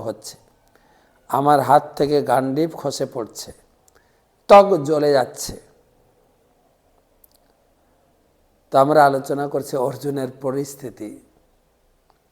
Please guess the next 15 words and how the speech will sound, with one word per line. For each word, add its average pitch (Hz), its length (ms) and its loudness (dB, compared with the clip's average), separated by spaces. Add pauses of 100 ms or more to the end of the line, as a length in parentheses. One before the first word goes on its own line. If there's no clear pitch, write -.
অর্জুন 156 400 0 (240)
যুদ্ধক্ষেত্রে 156 720 -4 (960)
সমস্ত 156 460 -2 (280)
আত্মীয় - 460 -2
স্বজনকে 147 480 -2 (120)
দেখে 135 300 -4 (1400)
তার 143 260 6 (160)
যে 143 140 -2 (260)
বিকার, 131 600 2 (1200)
আত্মীয়জন, 151 640 0 (280)
আত্মীয় 160 440 -2
স্বজনদের 147 540 -2 (100)
প্রতি 135 280 -6
তার 127 380 0 (540)
অনুকম্পা, 165 760 0